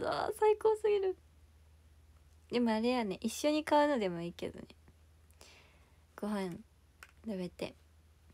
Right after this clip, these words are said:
あ、せいちゃんさんフォローしました。ありがとう。ご飯食べて、コンビニでアイス買いに行こうみたいな。そんな、ラブコメのような展開も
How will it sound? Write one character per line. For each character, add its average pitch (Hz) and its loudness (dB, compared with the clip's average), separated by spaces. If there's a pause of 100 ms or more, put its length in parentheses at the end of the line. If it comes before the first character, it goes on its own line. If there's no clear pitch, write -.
(680)
あ、 220 2 (180)
せ 214 -8
い 202 -6
ち - -8
ゃ 196 -4
ん 190 -8
さ - -10
ん 196 -6
フ 214 -2
ォ - 0
ロ 262 -2
ー 262 -4
し 226 -10
ま 196 -6
し - -18
た。 - -12
あ 175 -10
り 185 -8
が 208 -12
と 247 -8
う。 254 -14 (1500)
ご 180 -8
飯 180 -6
食 175 -8
べ 180 -8
て、 277 -4 (1700)
コ 220 -8
ン 190 -4
ビ 190 -6
ニ 185 -4
で 180 -4 (880)
ア - -10
イ 185 -4
ス - -16
買 185 -6
い 180 -6
に 185 -4
行 - -14
こ 196 -4
う 202 -4
み 180 -4
た - -16
い - -14
な。 - -14 (840)
そ - -10
ん 175 -6
な、 180 -8 (1200)
ラ 208 -2
ブ 190 -6
コ 196 -4
メ 185 0
の 190 -2
よ 220 2
う 233 2
な 185 -4 (160)
展 180 -8
開 180 -6
も 180 -8